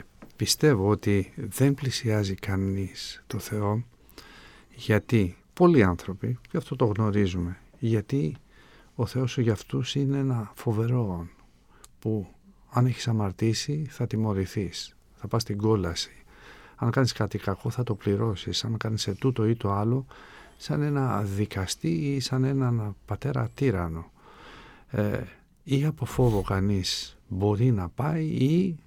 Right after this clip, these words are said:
όπως λένε και οι πατέρες, στην κατάσταση του μισθωτού που κάνει αυτό για να μην, ε, τιμωρηθεί ή για να απολαύσει κάτι καλό ή στην αγάπη του ελεύθερου, ο οποίος ελεύθερος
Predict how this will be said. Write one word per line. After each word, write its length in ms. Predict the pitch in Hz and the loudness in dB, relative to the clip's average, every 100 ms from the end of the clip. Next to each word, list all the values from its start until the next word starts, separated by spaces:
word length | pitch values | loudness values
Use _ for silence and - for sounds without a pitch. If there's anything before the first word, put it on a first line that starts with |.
| - | -12
όπως 420 | - 117 110 101 - | -2 0 0 -4 -2
λένε 260 | 107 113 104 | -2 0 0
και 120 | 101 | -2
οι 60 | |
πατέρες, 600 | 95 104 - 156 - - - - - - - - | 0 -2 0 0 0 -4 -10 -20 -20 -20 -20 -20
στην 200 | - - | -10 -4
κατάσταση 560 | 139 120 110 - 104 117 | -2 0 -2 -2 -4 -2
του 160 | 117 | 0
μισθωτού 720 | 104 95 - 92 - 180 175 131 | 2 0 -2 -6 0 0 0 -2
που 180 | - 127 | -4 -2
κάνει 340 | - 123 110 101 | 0 2 2 0
αυτό 300 | - - 107 | -2 0 2
για 180 | 98 | 2
να 140 | 98 95 | 2 2
μην, 360 | 104 110 95 92 - - - | 2 2 0 -4 -14 -20 -10
ε, 360 | - 107 90 90 - - - - - - - - - - | -4 -2 -2 -4 -8 -18 -20 -20 -20 -20 -20 -20 -12 2
τιμωρηθεί 800 | 107 101 92 85 - 160 175 - - - - - | 4 4 2 0 2 4 4 0 -12 -20 -18 -4
ή 80 | - | 2
για 140 | 117 | 2
να 100 | 104 | 4
απολαύσει 500 | 98 98 98 107 - | 2 4 4 4 0
κάτι 260 | - 104 101 | -4 -2 -2
καλό 440 | - 120 160 170 - | -2 0 2 0 0
ή 360 | 139 165 185 175 - | 2 2 2 -6 -14
στην 280 | - 160 135 | -4 0 2
αγάπη 300 | 120 123 127 | 2 0 0
του 140 | 117 | 0
ελεύθερου, 560 | 101 107 117 - 123 110 | 0 2 0 0 0 2
ο 60 | |
οποίος 480 | 107 - 147 120 - | 0 -2 -4 -2 -2
ελεύθερος 760 | 101 101 104 - 117 147 135 | 0 0 0 -2 -2 -2 -4